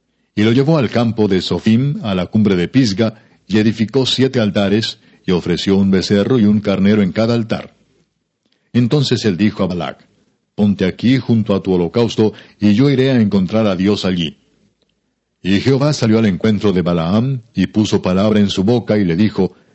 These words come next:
"Vuelve a Balac, y dile así." Y vino a él, y he aquí que él estaba junto a su holocausto, y con él los príncipes de Moab. Y le dijo Balac, "¿Qué ha dicho Jehová?"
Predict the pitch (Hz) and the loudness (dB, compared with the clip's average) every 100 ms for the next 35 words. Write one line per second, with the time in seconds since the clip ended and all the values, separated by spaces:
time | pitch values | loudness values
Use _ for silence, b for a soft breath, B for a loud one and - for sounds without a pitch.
0 | b - 98 139 131 110 90 85 110 143 | b -4 0 0 2 0 0 -2 -2 -2
1 | 151 98 98 127 135 - 78 - _ _ | -2 0 2 0 0 -2 -6 -8 _ _
2 | _ _ _ _ _ _ _ _ _ - | _ _ _ _ _ _ _ _ _ -2
3 | 104 175 131 95 104 131 101 92 90 82 | 2 2 2 2 2 0 0 0 0 -2
4 | 110 107 92 90 87 - 98 95 - 113 | 0 0 0 0 -2 -2 -2 0 0 0
5 | 101 101 - 98 90 85 107 101 - 151 | 2 -2 0 0 0 0 -2 -2 -2 0
6 | 107 87 87 110 127 90 101 101 92 92 | 0 0 0 2 2 0 0 0 0 -2
7 | 87 101 135 92 - _ b b b 113 | 2 2 2 -2 -6 _ b b b 0
8 | 113 123 135 95 85 92 101 - _ _ | 2 2 0 0 0 -2 -4 -8 _ _
9 | _ - 151 156 170 147 135 139 147 101 | _ -2 0 2 2 2 2 0 0 -4